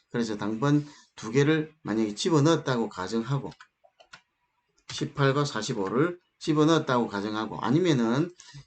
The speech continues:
여러분들이 오프셋을 잘 설정해서 십팔과 사십오가 들어갈 수 있도록 했다.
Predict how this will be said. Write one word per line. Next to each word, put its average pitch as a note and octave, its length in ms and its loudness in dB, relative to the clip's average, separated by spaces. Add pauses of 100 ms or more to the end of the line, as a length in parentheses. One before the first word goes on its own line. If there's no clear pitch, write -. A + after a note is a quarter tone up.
여러분들이 C#3 440 4
오프셋을 D3 680 0
잘 A#2 240 0
설정해서 C#3 840 0 (320)
십팔과 D3+ 680 2
사십오가 A#2+ 760 -2 (200)
들어갈 A#2+ 380 -2
수 E3+ 120 -4
있도록 C#3+ 400 -4
했다. A2 400 -4